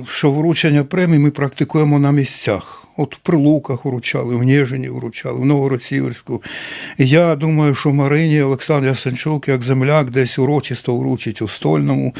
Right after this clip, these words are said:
може, у Мені. Так само Юрію Дахну, Світлані Коробовій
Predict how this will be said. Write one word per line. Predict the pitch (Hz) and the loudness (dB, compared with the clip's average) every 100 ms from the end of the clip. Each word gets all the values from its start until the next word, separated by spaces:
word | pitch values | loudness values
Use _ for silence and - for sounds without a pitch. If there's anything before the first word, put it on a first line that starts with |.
| - - - | -12 -10 0
може, | 131 120 127 123 | 2 2 0 0
у | - | -2
Мені. | 120 120 143 143 131 131 - - - - | 0 2 2 0 -2 -6 -10 -20 -18 -6
Так | 139 - | -4 -2
само | 175 170 139 127 131 131 | 0 2 2 0 -2 -6
Юрію | 120 131 131 123 123 | -4 0 0 2 0
Дахну, | 123 113 135 151 151 - | 0 0 2 4 2 0
Світлані | - 135 147 139 | -6 -2 0 2
Коробовій | 131 151 147 139 139 135 | 0 0 0 2 2 2